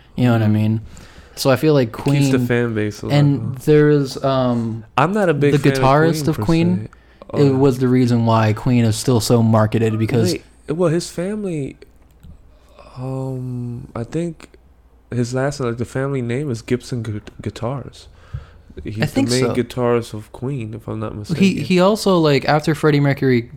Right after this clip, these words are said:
Speaker 1: died, um, he sort of took over the band.
Speaker 2: I could believe that,
Speaker 1: And then
Speaker 2: yeah.
Speaker 1: he was the, he was the main driving force of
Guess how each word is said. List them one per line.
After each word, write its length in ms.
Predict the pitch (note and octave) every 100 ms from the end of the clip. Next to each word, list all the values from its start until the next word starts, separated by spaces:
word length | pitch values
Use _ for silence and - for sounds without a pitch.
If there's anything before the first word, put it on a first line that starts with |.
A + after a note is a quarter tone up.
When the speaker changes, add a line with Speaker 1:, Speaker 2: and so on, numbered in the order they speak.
| -
Speaker 1:
died, 560 | C3 C3 C3+ A2+ A2 A2 - - - - -
um, 580 | B2+ A#2+ A2+ A2 G#2+ G#2
he 120 | C#3
sort 200 | C3 C#3+
of 80 | A#2
took 180 | - B2+
over 180 | B2 A2
the 120 | A2
band. 440 | A2+ A#2 G#2+ A2 - - - -
Speaker 2:
I 80 |
could 140 | F3 D3+
believe 300 | G#2+ G#2 G#2
that, 80 | G#2+
Speaker 1:
And 120 | C3+
then 120 | C3
Speaker 2:
yeah. 60 | G#2+
Speaker 1:
he 160 | C#3
was 280 | C3+ C3 A#2
the, 260 | B2+ A#2 A2 -
he 120 | C3+
was 200 | D3+ C#3+
the 60 | C#3+
main 280 | B2+ B2+ B2
driving 360 | A#2+ A#2 A2+
force 400 | G#2+ B2+ A#2+ A2
of 220 | A#2+ G#2+